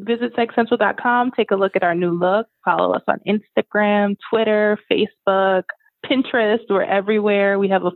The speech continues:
fantastic social media team that is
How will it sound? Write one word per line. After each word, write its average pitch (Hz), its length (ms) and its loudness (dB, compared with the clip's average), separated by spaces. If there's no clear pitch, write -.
fantastic 190 680 -2
social 180 280 0
media 170 320 0
team 165 320 0
that 170 140 0
is 180 120 -2